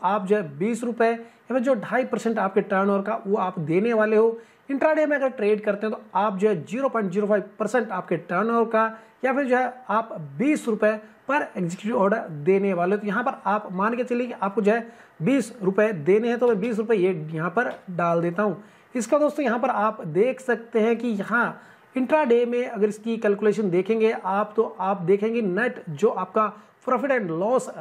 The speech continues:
रहता है Paytm Money के अंदर, वो है उन्नीस सौ अड़तालीस रुपये अट्ठावन पैसे। यहाँ पर आपकी ब्रोकरेज चार्जेस जो हैं चालीस रुपये लग रहे हैं और जो टोटल चार्जेस आपके turnover पे लगते हैं इक्यावन रुपये बयालीस पैसे लगते हैं। उसके बाद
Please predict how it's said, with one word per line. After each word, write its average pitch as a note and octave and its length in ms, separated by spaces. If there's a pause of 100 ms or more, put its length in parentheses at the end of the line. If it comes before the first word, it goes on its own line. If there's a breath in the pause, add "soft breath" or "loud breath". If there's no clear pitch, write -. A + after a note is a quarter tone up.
(140)
रहता G#3 360
है A#3 320
Paytm G#3 300 (120)
Money A3 160
के A3 80
अंदर, G#3+ 320 (320 loud breath)
वो B3+ 100
है B3+ 180
उन्नीस A#3 320
सौ A#3+ 100
अड़तालीस G#3+ 520
रुपये A3 180
अट्ठावन G3 640 (140)
पैसे। G3+ 340 (420 loud breath)
यहाँ A#3+ 140
पर B3+ 100
आपकी A#3 280
ब्रोकरेज B3 600
चार्जेस F#3 360
जो F3+ 260
हैं A3+ 380 (240 loud breath)
चालीस A#3 340
रुपये G#3+ 220
लग F3+ 280
रहे A#3 220
हैं A#3 280 (240 loud breath)
और F#3 60
जो A3+ 100
टोटल C4+ 420
चार्जेस G#3+ 400
आपके G3+ 240
turnover G3+ 320
पे G3+ 140
लगते F#3 340
हैं G#3+ 60
इक्यावन G#3 340
रुपये G3 240 (120)
बयालीस F#3+ 480
पैसे G3+ 380
लगते A3+ 320
हैं। A3+ 220 (260 loud breath)
उसके B3+ 240
बाद C4+ 260